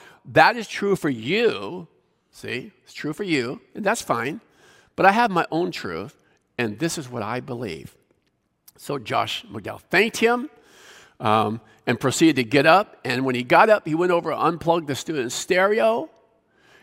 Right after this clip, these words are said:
and was packing it up and hauling it out when all of a sudden the kid objected and said, "Hey, wh-, wh-, what are you doing?" And Josh replied, "I'm, I'm taking your stereo."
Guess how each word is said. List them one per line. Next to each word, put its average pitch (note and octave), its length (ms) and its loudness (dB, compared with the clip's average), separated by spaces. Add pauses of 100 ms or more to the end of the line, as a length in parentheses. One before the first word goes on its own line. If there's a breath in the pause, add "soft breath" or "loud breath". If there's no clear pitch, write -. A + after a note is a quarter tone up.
(140)
and C#3+ 140 4
was C3 160 2
packing F#3 440 4
it F3 100 4
up F#3 160 2
and C3 100 -4
hauling E3 380 4
it E3 180 0
out D#3+ 240 6
when D3+ 160 0
all - 180 4
of - 60 -6
a A3+ 80 0
sudden F3+ 220 2
the D3+ 100 0
kid F3+ 300 0
objected C#3 400 2
and C#4 80 -4
said, D3 140 2
"Hey, A4 200 6
wh-, G#3 220 2
wh-, D#3+ 180 -2
what F3 160 4
are A#3 60 4
you A3+ 100 2
doing?" G3+ 400 4 (320 loud breath)
And D#3 140 4
Josh E3+ 320 4
replied, F#3+ 360 2
"I'm, D#3 240 0
I'm D3+ 120 0
taking E3 280 2
your F#3+ 140 4
stereo." A3 640 2